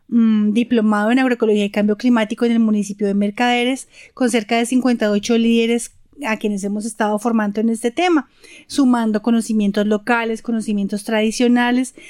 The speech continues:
porque nos hemos dado cuenta que estos es po-, son posibles de, em, de ser transmitidos de manera, eh, intergeneracional.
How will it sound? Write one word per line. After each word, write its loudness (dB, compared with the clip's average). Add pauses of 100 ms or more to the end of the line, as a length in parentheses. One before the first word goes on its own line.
(180)
porque 0
nos 0
hemos 2
dado 2
cuenta 0
que -2
estos -4
es -2
po-, -2
son 0
posibles 0 (320)
de, 0
em, -2 (300)
de 0
ser -2
transmitidos 0
de 0
manera, -2 (340)
eh, -2
intergeneracional. 0